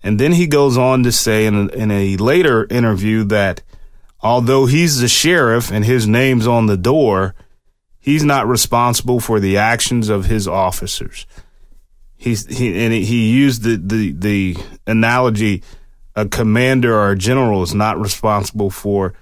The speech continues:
his soldiers if they desert, and all of this other crap, uh, that he was saying.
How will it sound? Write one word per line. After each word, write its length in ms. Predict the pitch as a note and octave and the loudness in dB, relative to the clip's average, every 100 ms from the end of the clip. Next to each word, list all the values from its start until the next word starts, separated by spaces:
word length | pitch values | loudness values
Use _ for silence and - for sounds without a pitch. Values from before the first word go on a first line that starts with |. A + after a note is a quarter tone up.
| _ - | _ -14
his 240 | - - | -6 -2
soldiers 520 | - A#2+ B2+ F#2+ E2+ | 0 0 0 -2 -4
if 160 | E2 - | -8 -4
they 180 | G2+ G2+ | -2 -2
desert, 680 | F2 F2+ F#2 A2+ G#2+ - - - - - - - - | -4 -4 -2 0 0 -4 -16 -20 -20 -20 -20 -16 -6
and 140 | G#2+ | -2
all 260 | A#2 D#3+ E3+ | 0 2 2
of 80 | |
this 200 | D3 B2+ | 0 0
other 240 | C3+ B2+ A#2 | 0 0 -2
crap, 400 | - G#2+ G2 - - _ _ - - - - | -2 -2 -2 -6 -16 _ _ -20 -20 -18 -6
uh, 180 | G#2+ G2+ | -2 0
that 300 | F#2+ G#2+ G#2+ | 0 0 0
he 180 | G2+ A2 | 0 0
was 200 | G2+ F#2 | 0 -2
saying. 640 | - A2+ A2 F#2+ E2 E2+ | -2 0 0 -2 -4 -10